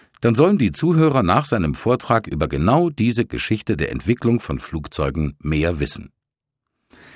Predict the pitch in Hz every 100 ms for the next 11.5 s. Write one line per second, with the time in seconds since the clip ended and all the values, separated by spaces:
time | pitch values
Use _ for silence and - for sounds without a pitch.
0 | - - _ - 117 147 208 160 131 71
1 | 98 123 143 - - 85 71 67 62 -
2 | 151 90 71 - 87 78 - 117 - -
3 | 80 - - 80 - 98 85 131 - -
4 | 57 58 - - 62 - _ _ - -
5 | - _ - 98 147 - 180 123 - 147
6 | 165 127 127 120 117 82 160 196 104 82
7 | 85 76 98 123 - 73 64 - 90 80
8 | 110 147 - _ _ - 98 160 165 107
9 | 69 127 151 107 110 - - 71 101 135
10 | 143 131 - 80 - - 98 76 73 71
11 | - - 69 53 50